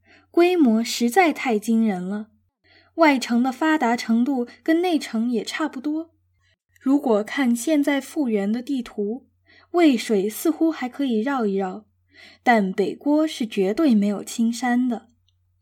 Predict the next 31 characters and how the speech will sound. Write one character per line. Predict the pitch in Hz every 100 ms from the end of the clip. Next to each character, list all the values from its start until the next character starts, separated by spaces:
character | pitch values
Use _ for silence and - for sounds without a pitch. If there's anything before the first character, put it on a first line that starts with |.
| _ _ _ _ _ - _
所 | - 254 247
以 | 226 196
李 | 202 196
白 | 202 208
到 | 240 349 285
底 | 214 208
是 | 247
随 | 220 240 302
口 | 240
忽 | - - 349
悠 | 359 254
了 | 208
一 | 185 190
句， | 214 202 220 - - -
对 | 208
他 | - 233
来 | 202 202
说 | - 208
并 | 214 294 214
不 | 196
罕 | - - 233
见， | 220 202 214 - _ - - -
还 | 220
是 | 214 247
当 | 269 277
时 | - 220
不 | 220 208
在 | 330 302
长 | - 202 196
安 | 202
城， | 208 196 190 220